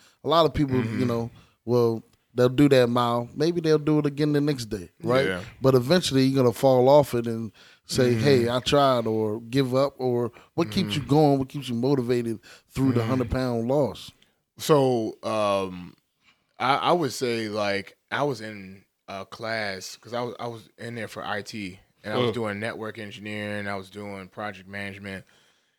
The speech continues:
Speaker 2: and one of the parts about project management was, like, you know, uh,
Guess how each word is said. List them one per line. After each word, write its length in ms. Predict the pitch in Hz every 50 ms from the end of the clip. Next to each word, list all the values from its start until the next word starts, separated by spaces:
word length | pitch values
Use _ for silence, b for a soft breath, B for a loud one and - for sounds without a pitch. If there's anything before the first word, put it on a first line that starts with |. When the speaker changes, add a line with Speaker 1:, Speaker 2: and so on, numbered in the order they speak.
| _ _ -
Speaker 2:
and 280 | 107 107 104 107 120
one 160 | 135 147 151
of 100 | 151 143
the 120 | 127 120 110
parts 360 | 90 131 131 117 117 110 117
about 300 | 113 101 110 107 101 -
project 340 | 127 117 113 110 107 98 101
management 640 | 107 107 113 113 104 98 104 98 95 90 82 - -
was, 460 | 92 98 98 95 92 92 92 90 - -
like, 380 | - 98 95 85 87 85 - - _
you 100 | 95 101
know, 400 | 92 95 90 85 82 82 73 - _ _ _ -
uh, 560 | 85 87 82 78 73 69 67 67 64 58 55